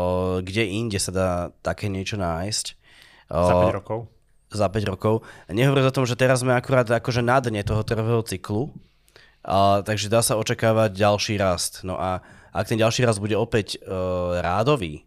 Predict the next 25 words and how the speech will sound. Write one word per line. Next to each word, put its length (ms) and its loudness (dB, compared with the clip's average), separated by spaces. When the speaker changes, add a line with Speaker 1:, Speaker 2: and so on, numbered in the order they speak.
Speaker 1:
to 100 -12
znamená, 440 -6
že 320 -4
sa 140 -10
tá 80 -4
cena 220 -2
dostane 320 -2
naozaj 260 0
na 140 -2
tie 320 -2
stredné 480 -4
stovky 320 -6
tisíc, 480 -8
tak 220 0
sa 100 0
budeme 240 2
baviť 300 2
o 80 0
päťtisíc, 400 -6
šesťtisíc 480 -4
percentách, 520 -4
že? 180 -6
A 160 -4
to 180 -4
je, 400 0